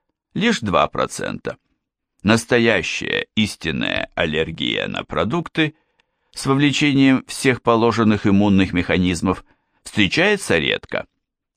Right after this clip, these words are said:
Гораздо чаще люди жалуются на пищевую непереносимость, иммунитет при которой не задействуется.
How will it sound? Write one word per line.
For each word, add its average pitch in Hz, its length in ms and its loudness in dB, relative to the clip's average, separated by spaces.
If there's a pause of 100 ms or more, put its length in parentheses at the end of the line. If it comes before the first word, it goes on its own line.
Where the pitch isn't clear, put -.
Гораздо 180 460 0
чаще 190 400 -2
люди 139 280 2
жалуются 139 580 0
на 110 160 2
пищевую 117 680 -2
непереносимость, 69 1120 -2 (420)
иммунитет 101 600 2
при 156 140 -4
которой 143 640 0 (300)
не 98 300 4
задействуется. 80 960 -6